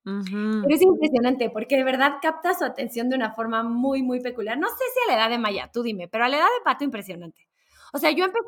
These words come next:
Speaker 2: a jugar, estábamos jugando con unos cochecitos de una pista que le regaló tu mamá, de hecho, de dos años,
Speaker 1: Ujú.
Speaker 2: y es-, y yo me puse a jugar y le dije, "Hola, cochecito rojo, ¿cómo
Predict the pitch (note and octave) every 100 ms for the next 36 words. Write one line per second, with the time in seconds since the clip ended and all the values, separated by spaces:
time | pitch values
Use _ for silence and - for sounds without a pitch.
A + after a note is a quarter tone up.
0 | G4 E4+ D4+ C#4+ C#4+ C4+ D4+ G4 B3+ B3
1 | C4+ B3+ B3 C4 B3 G3+ G#3+ B3 B3+ B3
2 | A#3 A#3+ - A#3+ A#3 G3 F#3 F#3 G3+ A3+
3 | G#3 F#3 G3 G3 A3 F#3+ F#3 F#3 F#3+ C4
4 | - - - F#3+ F#3+ F#3+ F3+ G#3+ B3+ _
5 | _ - B3 B3+ - C4 A#3 C#4 D#4 D4
6 | C#4 B3 G#3 G#3+ A#3+ A#3+ A#3 B3 C4 B3
7 | - - C#5 D#5+ - E4+ E4+ D#4 E4+ E4
8 | F4 F4 - A#4+